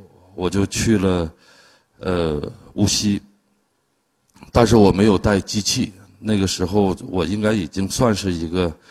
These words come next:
纪录片工作者了吧，但我觉得好像，呃，仅仅是想把他，不想拍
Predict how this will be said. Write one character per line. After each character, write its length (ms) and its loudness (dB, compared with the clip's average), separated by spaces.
纪 160 -4
录 140 2
片 260 2
工 180 2
作 140 6
者 180 0
了 160 -4
吧， 280 -4
但 160 0
我 120 2
觉 220 -2
得 180 0
好 160 -6
像， 320 -2
呃， 420 -6
仅 200 2
仅 160 2
是 140 0
想 220 0
把 180 2
他， 340 -2
不 120 4
想 180 2
拍 260 4